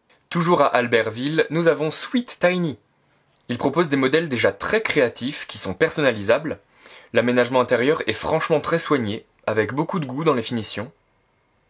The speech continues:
J'ai pas trouvé d'infos sur les matériaux utilisés pour leur tiny. Par contre, pour les remorques, ils passent par l'entreprise qu'on a vue juste avant et qui sont effectivement un revendeur de remorques made in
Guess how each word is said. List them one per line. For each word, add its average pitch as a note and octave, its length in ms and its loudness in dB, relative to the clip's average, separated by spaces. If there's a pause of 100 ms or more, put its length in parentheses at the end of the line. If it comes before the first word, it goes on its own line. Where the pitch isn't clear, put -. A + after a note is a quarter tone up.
(760)
J'ai G#2+ 120 -4
pas E3+ 120 2
trouvé F3 280 0
d'infos D3 360 2
sur - 200 -2
les G#2 80 0
matériaux C#3+ 480 0
utilisés A#2 400 -6
pour C3 200 -2
leur G2 160 0
tiny. A2 340 -2 (240)
Par G#2 160 0
contre, G3+ 320 -2
pour C3+ 200 -4
les E3 60 2
remorques, B2+ 520 0
ils A2+ 160 -2
passent E3+ 200 0
par A2+ 200 2
l'entreprise C#3+ 520 -2
qu'on G#2+ 160 0
a G2 60 6
vue C#3+ 160 -6
juste F3+ 260 -2
avant A#2 300 0 (540)
et A#2 100 -2
qui - 120 -8
sont - 200 -6
effectivement D#3+ 640 0
un A2+ 80 4
revendeur E3+ 480 2
de D3 80 -2
remorques A#2+ 460 0
made E3+ 260 -2
in F#3 80 0